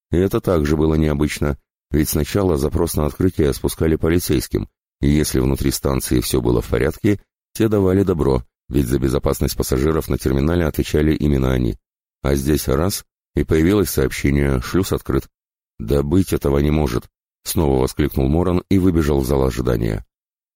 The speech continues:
А в это время из шлюза, открытого на всю ширину, что практиковалось очень редко, на территорию терминала заходили закованные в штурмовую броню солдаты исполинского роста,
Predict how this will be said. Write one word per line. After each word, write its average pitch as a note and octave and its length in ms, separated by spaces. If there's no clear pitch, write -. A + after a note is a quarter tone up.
А C#2+ 120
в D#2+ 40
это F2+ 220
время F2+ 380
из C#2 60
шлюза, D2 600
открытого C2+ 500
на C#2 120
всю - 160
ширину, D2 500
что - 180
практиковалось C2 680
очень C#2 220
редко, C#2+ 420
на E2+ 100
территорию A2+ 500
терминала G2 680
заходили E2 500
закованные D#2+ 640
в C#2+ 60
штурмовую D2+ 560
броню C#2+ 340
солдаты C#2 640
исполинского C#2+ 640
роста, D2 380